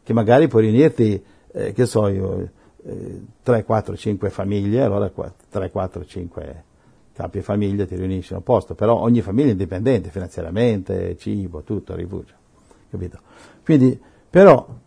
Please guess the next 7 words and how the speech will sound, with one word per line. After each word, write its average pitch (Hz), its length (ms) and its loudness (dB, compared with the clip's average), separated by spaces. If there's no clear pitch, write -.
normalmente 190 920 8
dovremmo 139 320 6
essere 147 360 4
dispersi, 156 760 4
sparpagliati, 127 800 4
come 110 160 2
Giu-, 101 500 -2